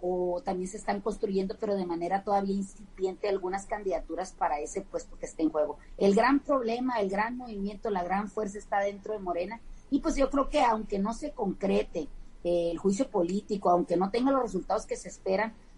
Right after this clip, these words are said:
o a que hay un ven-, un vencedor, este, que no sea, eh, beneficioso para alguno de los dos, definitivamente, como dice el presidente de la República, aunque no sea cierto lo que están diciendo, que no se llegue a concretar,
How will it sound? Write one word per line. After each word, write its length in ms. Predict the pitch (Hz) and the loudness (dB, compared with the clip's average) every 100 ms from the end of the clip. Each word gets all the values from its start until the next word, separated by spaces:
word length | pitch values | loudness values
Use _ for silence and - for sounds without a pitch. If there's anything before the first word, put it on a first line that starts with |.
| - | -8
o 160 | - 190 | 2 4
a 120 | 190 | 4
que 140 | - 202 | 0 -6
hay 120 | 220 | -4
un 120 | 254 | -4
ven-, 220 | 262 247 - | -4 -4 -6
un 160 | 208 | -6
vencedor, 640 | 220 247 - 185 190 202 190 - - - | -4 -4 -2 2 2 2 -2 -14 -20 -8
este, 380 | 180 170 - - | -6 -6 -6 -2
que 120 | 185 | 0
no 220 | 180 196 | 2 0
sea, 580 | 196 208 202 220 196 170 - | 2 2 4 4 2 -2 -8
eh, 600 | 165 165 156 147 143 131 - - - - | -10 -8 -8 -8 -10 -10 -14 -18 -16 -10
beneficioso 500 | 185 185 - 180 233 | -8 -8 -10 -4 -2
para 120 | - 196 | 0 0
alguno 280 | 190 190 247 | 2 2 4
de 60 | |
los 180 | 269 247 | 6 4
dos, 180 | 240 254 - - - | 2 -4 -8 -18 0
definitivamente, 720 | 208 214 196 220 226 226 262 | 0 2 2 2 2 0 0
como 240 | 247 208 | 2 6
dice 220 | 185 185 233 | 6 6 4
el 80 | |
presidente 500 | - 220 - 185 190 | 4 2 2 0 0
de 60 | 226 | 2
la 80 | 220 | 2
República, 680 | 175 - 202 285 294 - | 0 -2 0 0 0 0
aunque 220 | 175 180 175 | 0 0 -2
no 100 | 185 | -2
sea 140 | 247 | -4
cierto 320 | - 220 - | -2 -2 0
lo 120 | 226 - | -2 -2
que 80 | |
están 600 | - - 185 208 214 214 | -6 0 2 2 0 -4
diciendo, 600 | 214 202 - 202 202 196 196 | -6 -6 2 2 2 -2 -2
que 80 | |
no 100 | 165 | -6
se 140 | 175 214 | -2 2
llegue 180 | 190 208 | 2 2
a 40 | |
concretar, 500 | 214 220 - 202 226 | -2 -8 -2 0 0